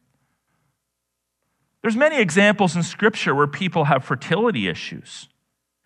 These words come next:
and God still blesses, and God still uses folks that are struggling with the challenges of life to do great things for his honor and glory. So we're not, we're not in any way, shape, or form, please hear me clearly,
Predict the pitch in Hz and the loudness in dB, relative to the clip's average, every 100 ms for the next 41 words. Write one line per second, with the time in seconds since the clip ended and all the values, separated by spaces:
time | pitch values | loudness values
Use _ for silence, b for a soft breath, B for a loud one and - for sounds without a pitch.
0 | _ - 170 160 180 196 - 175 135 113 | _ -6 -2 2 4 4 2 -2 -2 0
1 | 135 160 180 196 180 185 156 107 107 143 | 4 4 4 -2 -2 -2 -4 -4 2 4
2 | 156 143 - 151 135 127 - _ _ _ | 4 2 -2 2 2 2 -2 _ _ _
3 | _ _ _ _ _ _ _ _ _ _ | _ _ _ _ _ _ _ _ _ _
4 | _ _ _ 139 151 208 220 196 185 - | _ _ _ -4 2 4 4 2 -2 2
5 | 208 220 220 - 175 156 151 - 180 185 | 4 4 0 -4 0 2 2 2 2 2
6 | 185 170 - - 170 170 180 165 143 127 | -2 -4 -6 -2 2 4 4 2 -4 -4
7 | 123 151 214 208 156 165 147 147 185 180 | 4 4 4 0 -6 -6 0 2 0 0
8 | 170 175 - 180 160 - 151 170 180 170 | -2 -2 -4 -4 -6 -2 -2 0 -2 -4
9 | 190 254 139 139 190 220 269 269 - B | 0 2 2 -2 -2 0 2 2 0 B
10 | B B 214 294 285 170 170 202 247 247 | B B 2 2 2 -2 -2 2 4 4
11 | 190 185 - 202 226 - - 151 131 - | 2 -2 -2 -2 -2 -4 2 2 2 2
12 | 226 262 156 98 - 262 220 202 165 143 | 8 8 6 2 -4 -4 0 0 0 -2
13 | - 208 196 120 | 0 4 4 0